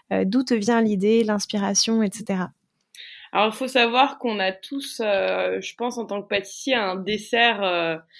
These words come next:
Speaker 2: qui, qui nous plaît depuis toujours. Et moi, ça a toujours été, euh, le millefeuille.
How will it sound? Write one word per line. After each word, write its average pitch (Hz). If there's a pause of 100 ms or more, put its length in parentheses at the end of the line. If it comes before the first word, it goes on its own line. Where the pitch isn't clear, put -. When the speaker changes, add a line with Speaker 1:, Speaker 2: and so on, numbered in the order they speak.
(420)
Speaker 2:
qui, 202 (380)
qui 196
nous 190 (160)
plaît 220
depuis 214
toujours. 233
Et 185
moi, 208
ça 240
a 190
toujours 220
été, 226
euh, 175
le 202
millefeuille. 233